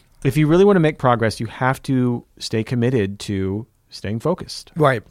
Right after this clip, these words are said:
Speaker 2: Yeah, and I think it's, it's always, like, 'cause the, even more so than in practice, the, the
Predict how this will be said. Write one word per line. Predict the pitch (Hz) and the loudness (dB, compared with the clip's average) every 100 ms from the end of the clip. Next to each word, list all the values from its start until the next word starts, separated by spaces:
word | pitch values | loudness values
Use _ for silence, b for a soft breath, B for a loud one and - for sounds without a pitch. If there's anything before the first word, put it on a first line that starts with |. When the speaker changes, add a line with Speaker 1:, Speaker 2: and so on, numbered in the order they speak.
| _ b b | _ b b
Speaker 2:
Yeah, | 147 | 0
and | - | 0
I | 175 | 0
think | 226 185 | -2 -4
it's, | 147 - | -6 -10
it's | 139 - | -10 -4
always, | 151 151 135 - | 0 0 -2 -2
like, | 131 - - | -2 -2 -4
'cause | 147 120 131 | -2 -2 0
the, | 135 120 - _ B B B - - - | 0 0 -8 _ B B B -20 -20 -8
even | 170 185 156 | -4 0 2
more | 147 160 | 2 2
so | - 135 | 0 0
than | 123 | 0
in | 113 101 | -2 -6
practice, | - 139 131 123 117 98 - - | -4 0 0 0 -4 -6 -8 -8
the, | 120 113 110 - - - - - - - - - - B B B B B - | -4 -2 -4 -6 -10 -16 -20 -20 -20 -20 -18 -16 -16 B B B B B -16
the | - 120 113 104 | -4 0 0 -2